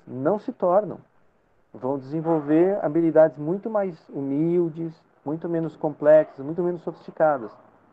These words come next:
né? É, ou seja, essas instituições, elas ganham poder impositivo, apesar de terem sido, né, como pra nós parece óbvio, ape-, apesar de terem sido criadas por uma associação que é fortuita,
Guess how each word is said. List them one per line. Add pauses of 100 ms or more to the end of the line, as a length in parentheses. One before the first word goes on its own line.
(520)
né? (1600)
É, (480)
ou
seja,
essas
instituições, (1160)
elas (380)
ganham
poder
impositivo,
apesar
de
terem
sido,
né, (140)
como
pra
nós
parece
óbvio, (720)
ape-,
apesar
de
terem
sido
criadas
por
uma
associação
que
é
fortuita,